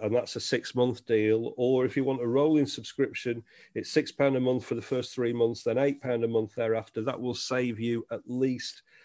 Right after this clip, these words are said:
four pounds every month. If you go to T N E shop dot co dot U K, you can buy T N E merch, including, uh, T N E face masks. Um, you can join our Facebook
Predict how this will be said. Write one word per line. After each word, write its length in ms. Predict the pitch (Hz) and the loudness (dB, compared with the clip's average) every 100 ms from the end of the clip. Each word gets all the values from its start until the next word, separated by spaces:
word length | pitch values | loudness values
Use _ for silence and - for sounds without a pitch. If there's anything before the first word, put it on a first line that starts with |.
| _ _ | _ _
four 340 | - 131 127 | -2 2 2
pounds 540 | 123 113 113 107 104 - _ _ _ | 0 -2 0 0 -2 -8 _ _ _
every 380 | 120 117 107 117 | -2 -2 -2 -4
month. 480 | 110 110 95 92 - _ - - | 2 2 0 -8 -16 _ -14 -8
If 140 | 98 | -4
you 80 | 113 | 2
go 140 | 113 | 2
to 180 | 107 107 | 0 -6
T 220 | - 143 | 2 4
N 100 | 127 | 6
E 100 | 127 | 4
shop 340 | 120 - 123 117 | 2 0 -2 0
dot 180 | 117 | -2
co 180 | - 123 | 0 -2
dot 120 | 113 | 0
U 140 | 110 110 | -2 -6
K, 400 | - 127 135 127 - - _ | -2 0 0 -2 -6 -20 _
you 100 | 110 | -8
can 200 | - 110 | -4 -2
buy 220 | 104 107 | 2 0
T 260 | 104 123 117 | 0 0 2
N 100 | 113 | 2
E 100 | 110 | 2
merch, 520 | 110 127 135 127 - | 4 4 2 0 -4
including, 720 | 104 - 113 110 107 104 101 - - _ | -4 -2 0 2 2 2 0 -8 -20 _
uh, 180 | 104 101 | -4 -2
T 220 | 101 - | -2 0
N 100 | 113 | 2
E 80 | 104 | 2
face 440 | 104 - 151 143 156 | 2 2 2 2 0
masks. 560 | 156 151 - - - _ - _ _ _ - | 0 -2 -12 -16 -20 _ -20 _ _ _ -4
Um, 540 | 127 135 135 135 139 _ | -2 0 2 0 -2 _
you 100 | 139 | -4
can 280 | 139 147 139 | 0 4 4
join 480 | 139 160 160 156 156 156 | 4 4 6 6 4 2
our 540 | 127 127 127 127 127 - | 0 2 2 2 0 -4
Facebook 560 | - 151 139 - 143 | 0 2 2 0 0